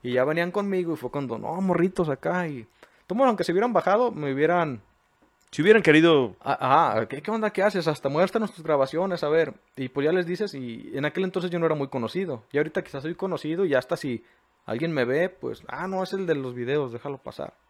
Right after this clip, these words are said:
Speaker 1: Sin que yo me dé cuenta, yo me siento más tranquilo. Pero en aquel entonces sí fue riesgoso y sí me asusté. De hecho, nos fuimos rápido. Le dije a mi compa, "No, no, hay que dejar de grabar y vámonos". Pero aquí, ahí lo que llamó la atención fue el dron.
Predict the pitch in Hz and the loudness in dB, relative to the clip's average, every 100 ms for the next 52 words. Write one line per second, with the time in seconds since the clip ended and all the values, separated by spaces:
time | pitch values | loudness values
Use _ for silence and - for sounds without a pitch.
0 | _ - 135 117 120 131 135 - 190 202 | _ -10 -8 -4 -4 -2 -4 -4 -6 -4
1 | 151 139 139 139 135 131 - 131 123 156 | -4 -4 -6 -8 -8 -8 -8 -12 -8 -8
2 | 151 - _ _ _ 139 135 127 147 151 | -8 -10 _ _ _ -4 -2 -2 -4 -6
3 | 180 202 190 151 131 120 113 135 143 113 | -6 -8 -6 -4 -2 -4 -4 -6 -6 -10
4 | 139 135 104 - 123 - _ _ _ 113 | -12 -12 -14 -6 -6 -6 _ _ _ -6
5 | - 143 123 123 117 120 156 135 113 139 | -6 -4 -4 -2 -4 -4 -2 -2 -2 -4
6 | 123 120 117 139 196 190 - 180 175 180 | -4 -2 -2 -2 -6 -6 -4 -2 -2 -2
7 | 180 160 135 151 151 180 170 _ _ _ | -2 -2 -4 -6 -8 -10 -14 _ _ _
8 | _ _ 147 147 139 147 151 170 180 160 | _ _ 2 6 6 6 2 4 2 0
9 | 135 139 160 131 120 139 139 123 131 123 | 2 2 0 0 -6 -2 0 2 0 -2